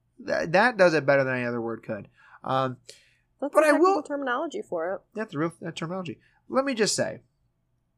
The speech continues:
Speaker 1: fifteen dollars for that Jumbo Pop?
Speaker 2: That's a steal.
Speaker 1: That's a steal. That thing is massive. The problem is with the Jumbo Pop, it's gonna melt halfway through.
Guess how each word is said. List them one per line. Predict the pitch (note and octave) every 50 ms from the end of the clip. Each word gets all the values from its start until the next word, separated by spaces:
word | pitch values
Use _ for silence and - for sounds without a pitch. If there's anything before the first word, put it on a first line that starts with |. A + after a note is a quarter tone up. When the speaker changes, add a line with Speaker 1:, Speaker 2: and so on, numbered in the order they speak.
| _ _ _ _ _ _ _ _ _ _ _
Speaker 1:
fifteen | - C4 D4 F4+ - - - - G3 A3 A3 A3+ A3 F#3+
dollars | E3+ D3 D3 D#3 F3 F#3+ G#3 A#3 A3+ -
for | - D3 B2+
that | B2 C3+ E3 G3 F#3
Jumbo | C#3+ C#3+ C#3+ D#3 F3+ G3 G#3 A3
Pop? | A3 A#3 A#3 A#3+ C4 C#4 - _ _ _ _ _ _ _ _ _ _ _ _ _ _ _ _ -
Speaker 2:
That's | - D4+ F4+ A#4
a | G4+
steal. | - - - - - A#3 C4+ E4+ D#4+ F3+ - -
Speaker 1:
That's | - A#3+ A3
a | D#3+
steal. | C#3 - - - - - - - C4 A#3 F#3+ C#3+ B2 - - - - _ _ _ _ _ _ _ _ _ _ _ -
That | - E4+ F4 E4+
thing | C4+ A3 F#3
is | E3+ D3+ C3+
massive. | D3+ F3+ A3+ B3 B3 B3 B3 B3 B3+ B3+ A#3+ - D3 - - - -
The | - -
problem | - C4+ D#4+ F#4 F4 C#4
is | A3
with | A3+ A3
the | E3+ C#3
Jumbo | C3+ C3+ C#3+ E3+
Pop, | - - F#3 F#3 G3 - - _ _ _ _ _ _ _ _ _ _ _ _ _ _ _ _ _ _ _ _ _ _ _ _ _ _ _ _ _ _ -
it's | A3 A3+ - -
gonna | A#3 G#3+ F#3+
melt | D#3+ D#3 D#3+ D#3+ D#3+ - C3+
halfway | C3 B2+ C#3 - - C3 B2+
through. | - C#3+ D#3+ G3+ G#3 F3+ F3